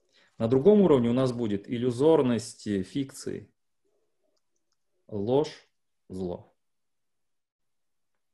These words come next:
Не всегда фикции ложь, не всегда иллюзии ложь. Но во всяком случае они искажение реальности.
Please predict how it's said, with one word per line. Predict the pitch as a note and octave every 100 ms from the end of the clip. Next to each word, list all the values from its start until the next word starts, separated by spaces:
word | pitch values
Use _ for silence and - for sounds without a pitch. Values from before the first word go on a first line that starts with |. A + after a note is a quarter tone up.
| _ _ _
Не | - A2+
всегда | A2 D3 F3
фикции | - A#2+ - -
ложь, | C3+ E3 G#2
не | G2+
всегда | G2+ G#2 G#2+ B2+
иллюзии | B2 A2+ G#2+ F#2+
ложь. | A#2 D#3 B2+ - - _ _ _ _
Но | - A#2
во |
всяком | A2+ D3+ D3+ C3+
случае | F#3 F#3 - C3
они | D3 -
искажение | C#3 - B2 C3+ C#3+ B2
реальности. | A2 G#2 F#2 - - _